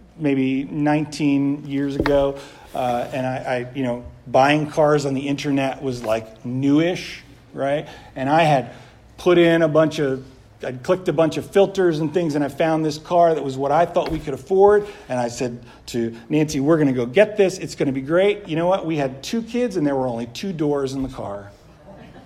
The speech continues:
She was like, "You know how difficult it's gonna be to get kids in and out of that car?" And I was like, "Wow, yeah, I'm glad I didn't put any money down on this thing, like, and make this thing happen," right?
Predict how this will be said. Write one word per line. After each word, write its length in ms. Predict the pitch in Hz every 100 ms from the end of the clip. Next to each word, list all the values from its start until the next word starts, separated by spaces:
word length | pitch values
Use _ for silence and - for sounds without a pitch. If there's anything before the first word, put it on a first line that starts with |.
| -
She 100 | 208
was 80 |
like, 140 | 202 185
"You 80 | 226
know 100 | 285
how 160 | 240
difficult 460 | 180 214 226 226 208
it's 100 | -
gonna 140 | 190
be 120 | 175
to 80 | 175
get 200 | 165 170
kids 340 | - 208 202 -
in 220 | 185 180
and 100 | 165
out 400 | 175 202 208 -
of 100 | 170
that 220 | 170 180 180
car?" 280 | 190 208
And 80 | 196
I 80 | 175
was 160 | 185 160
like, 300 | 180 180 - - - _ _ _ - _ _ _
"Wow, 420 | - 214 220 185 175
yeah, 220 | 165 220
I'm 120 | 196
glad 220 | 190 226
I 100 | 214
didn't 160 | 196 185
put 160 | 214 202
any 160 | 147
money 320 | 135 233 294 151
down 280 | 135 123
on 100 | 120
this 180 | 117 117
thing, 460 | - 117 104 101 104 -
like, 140 | 135
and 100 | 147
make 220 | 175 190
this 140 | 160 135
thing 180 | 151 127
happen," 720 | 120 208 214 139 120 240 247 - _ _
right? 380 | 151 165 214 -